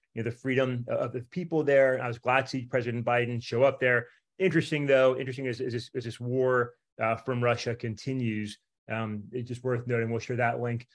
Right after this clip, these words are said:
A couple others. Uh, we talk about this every week. Uh, I talk about it again. In California, a man with a history of anti-Semitism, uh, shot at two separate individuals of, of, of the Jewish faith, uh, Jewish backgrounds in, in California.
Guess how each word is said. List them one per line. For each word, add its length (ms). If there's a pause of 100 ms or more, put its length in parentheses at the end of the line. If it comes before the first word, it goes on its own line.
(160)
A 0
couple 280
others. 400
Uh, 200
we 80
talk 220
about 180
this 140
every 240
week. 380 (280)
Uh, 300
I 40
talk 280
about 160
it 60
again. 480 (580)
In 180
California, 960 (300)
a 60
man 340
with 120
a 40
history 460
of 80
anti-Semitism, 1120 (320)
uh, 240 (200)
shot 460
at 100
two 220
separate 280
individuals 600
of, 160
of, 180
of 180
the 60
Jewish 420
faith, 360 (280)
uh, 100
Jewish 340
backgrounds 600
in, 120
in 140
California. 880